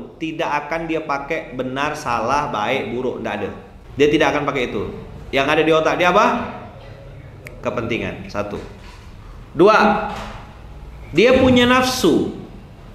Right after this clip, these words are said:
Ada nafsu seks. Nafsu seks ya.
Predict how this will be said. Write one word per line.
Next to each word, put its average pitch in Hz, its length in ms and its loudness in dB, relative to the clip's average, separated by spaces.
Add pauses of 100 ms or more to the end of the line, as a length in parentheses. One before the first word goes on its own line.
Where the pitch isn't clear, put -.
(160)
Ada 202 320 6
nafsu 226 400 4
seks. - 500 0 (3000)
Nafsu 135 320 2
seks - 240 2
ya. 123 160 2